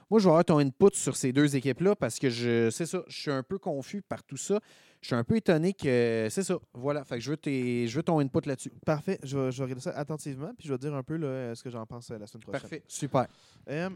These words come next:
Speaker 2: là, dans le fond, là, j'ai, je, dans le fond, je veux pas, euh, trop me lancer dans les pronostics, mais j'ai un dernier sujet à te parler.
Speaker 1: Vas-y.
Speaker 2: OK ? Là, tu sais, quand on parle de, de remplaçants qui peut te gagner des matchs,
Speaker 1: Oui.
Speaker 2: euh, est-ce que, dans le fond,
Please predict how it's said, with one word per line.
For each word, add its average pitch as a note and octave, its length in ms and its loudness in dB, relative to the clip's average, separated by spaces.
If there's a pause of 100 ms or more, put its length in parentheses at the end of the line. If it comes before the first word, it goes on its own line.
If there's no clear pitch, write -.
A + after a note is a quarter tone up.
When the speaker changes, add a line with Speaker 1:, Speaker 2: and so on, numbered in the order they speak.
Speaker 2:
là, D#3+ 160 -4
dans A3 80 -4
le E3+ 80 -6
fond, G#3+ 220 -10
là, F3+ 320 -6
j'ai, B2 420 -8 (100)
je, B2 180 -18 (320)
dans B2 140 -14
le B2 60 -12
fond, E3 140 -12
je C#3 60 -14
veux C3 60 -12
pas, D#3+ 120 -10
euh, C#3+ 240 -12
trop - 180 -8
me D3+ 80 -10
lancer B2+ 180 -8
dans D3 60 -12
les C#3 60 -10
pronostics, B2 460 -12
mais B2+ 100 -10
j'ai B2 100 -8
un A2+ 160 -10
dernier C3 240 -8
sujet C3+ 300 -8
à B2 100 -10
te - 60 -20
parler. G#2+ 240 -18
Speaker 1:
Vas-y. D3 260 4 (220)
Speaker 2:
OK ? A2+ 160 -12 (460)
Là, F3 120 -4
tu - 80 -18
sais, A#3 80 -10
quand G3 140 -6
on C#3 60 -4
parle E3+ 240 -8
de, B2+ 260 -6
de A#2 280 -6
remplaçants D3 440 -8
qui - 100 -20
peut C#3 120 -12
te C#3 100 -8
gagner B2 240 -8
des A#2 100 -12
matchs, G#2 240 -14
Speaker 1:
Oui. C#3+ 140 -4 (520)
Speaker 2:
euh, C3+ 260 -10 (440)
est-ce B2 240 -12
que, A3 140 -8
dans G3 100 -6
le C3 80 -8
fond, F3+ 320 -8